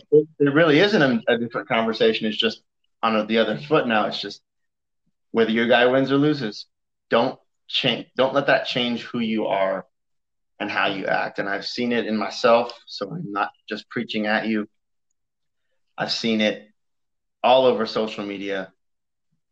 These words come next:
People obviously putting too much of their lives in one basket.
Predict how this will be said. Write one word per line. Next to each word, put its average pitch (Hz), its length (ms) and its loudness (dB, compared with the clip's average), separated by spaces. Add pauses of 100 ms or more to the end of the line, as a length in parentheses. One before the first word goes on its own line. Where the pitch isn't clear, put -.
(240)
People 117 680 0 (1400)
obviously 127 480 0
putting 104 340 -4
too 123 200 -4
much 107 340 -2
of 107 180 0
their 101 140 -2
lives 95 680 -6 (500)
in 98 180 -10
one 95 180 -8
basket. - 440 -12